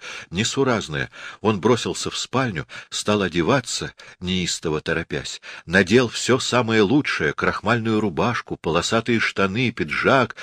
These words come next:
сшитые когда-то в Париже, и все улыбался, и ломал ногти в щелках тугих ящиков,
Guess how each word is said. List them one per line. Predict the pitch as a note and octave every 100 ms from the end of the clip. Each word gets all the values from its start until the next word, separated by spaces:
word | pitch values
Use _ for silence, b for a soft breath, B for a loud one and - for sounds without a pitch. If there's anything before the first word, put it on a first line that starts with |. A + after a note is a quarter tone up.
| B
сшитые | - - A2+ G2 F2
когда-то | D#2+ F2 D#2+ D#2+ -
в |
Париже, | - F#2 F2+ C#2 - B B B
и | F#2
все | - - F2
улыбался, | E2 D2+ A#1+ B2 G#2+ - - - B B
и | F2+
ломал | F2 F2+ G2+ F#2+
ногти | F#2+ D#3 - -
в | -
щелках | - A2 G2+ - F2
тугих | - F2+ F2+ -
ящиков, | F2 F2+ D#2+ - - E2